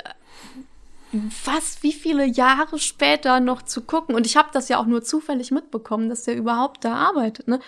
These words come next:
Also das ist so, es läuft scheiße.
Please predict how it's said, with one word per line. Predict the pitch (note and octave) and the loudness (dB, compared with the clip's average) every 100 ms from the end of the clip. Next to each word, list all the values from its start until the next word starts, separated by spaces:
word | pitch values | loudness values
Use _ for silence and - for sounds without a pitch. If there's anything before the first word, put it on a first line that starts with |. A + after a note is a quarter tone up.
| - - - - | -20 -20 -20 0
Also | B3+ C4 C4 C#4+ C#4 C4+ | 6 6 6 4 4 2
das | B3+ C4+ C#4+ | 0 -2 0
ist | D#4 - | -4 -2
so, | D4 D4 D4 C#4+ C#4+ - - - - - - - - | 2 6 6 6 4 -2 -20 -20 -20 -20 -20 -20 -4
es | B3 | 4
läuft | C#4+ C#4+ - | 6 6 2
scheiße. | - C4+ C4 C4 G3 | 0 2 2 0 -4